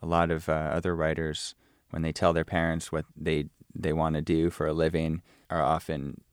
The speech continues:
greeted with sort of looks of consternation or, or anger. So I got a little bit of that, but they couldn't really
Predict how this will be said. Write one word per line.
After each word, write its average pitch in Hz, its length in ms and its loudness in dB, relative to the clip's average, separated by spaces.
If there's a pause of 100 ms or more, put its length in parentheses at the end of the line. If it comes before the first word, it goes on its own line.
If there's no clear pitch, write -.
(240)
greeted 82 460 0
with - 260 -6
sort - 220 -8
of 90 120 -10
looks 87 280 -2
of 82 100 -6
consternation 80 800 -2
or, 76 340 -6
or 76 200 -2
anger. 87 500 2 (380)
So 85 320 4
I 95 100 4
got 92 220 6
a 80 40 4
little 123 260 8
bit 90 120 6
of 82 120 4
that, 82 200 6
but 85 140 -2
they 87 100 2
couldn't 90 300 -2
really 80 320 -2